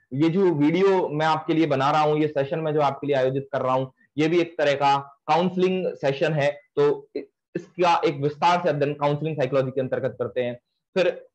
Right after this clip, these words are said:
critical psychology, आलोचना का जो मनोविज्ञान है, developmental psychology, विकास का मनोविज्ञान है,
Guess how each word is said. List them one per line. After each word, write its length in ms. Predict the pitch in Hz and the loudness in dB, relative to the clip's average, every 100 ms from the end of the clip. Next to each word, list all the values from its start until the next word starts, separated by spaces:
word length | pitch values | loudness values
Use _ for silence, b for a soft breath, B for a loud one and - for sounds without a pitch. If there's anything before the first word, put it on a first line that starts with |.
| - | -4
critical 420 | 170 196 185 170 143 - _ | -2 -2 0 0 -2 -10 _
psychology, 640 | _ 143 143 143 135 143 - | _ -2 2 0 0 -4 0
आलोचना 480 | 143 165 180 185 185 | 2 2 0 0 -2
का 160 | 180 170 | 0 0
जो 120 | 156 | 0
मनोविज्ञान 580 | 143 143 135 127 135 135 | 0 0 -2 0 -2 -2
है, 220 | 131 - _ _ | -4 -8 _ _
developmental 580 | 127 165 196 190 175 170 | -2 0 0 -2 -2 -2
psychology, 440 | 156 139 139 135 | -2 0 0 0
विकास 320 | 131 135 165 156 - | -2 0 0 0 -2
का 80 | |
मनोविज्ञान 560 | 147 147 131 123 127 127 | -2 0 -2 -2 -4 -4
है, 160 | 123 | -8